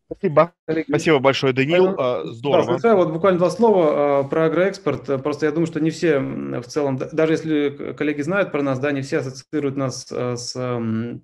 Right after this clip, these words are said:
Speaker 2: отраслевой аналитикой. Вот хотел бы сказать, что мы регулярно, на регулярной основе занимаемся, да, поэтому, а, если будет интерес,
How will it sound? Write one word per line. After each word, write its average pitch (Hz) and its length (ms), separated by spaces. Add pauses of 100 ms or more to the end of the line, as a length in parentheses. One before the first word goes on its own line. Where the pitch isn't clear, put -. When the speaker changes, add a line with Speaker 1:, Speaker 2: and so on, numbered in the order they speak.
Speaker 2:
отраслевой 151 480
аналитикой. 185 460
Вот 127 80
хотел 143 160
бы 135 80
сказать, 156 340
что - 160
мы 131 300 (640)
регулярно, 127 720
на 123 80
регулярной 131 340
основе 143 280
занимаемся, 160 520
да, 131 220
поэтому, 127 680 (640)
а, 113 260
если 127 240
будет 139 200
интерес, 147 680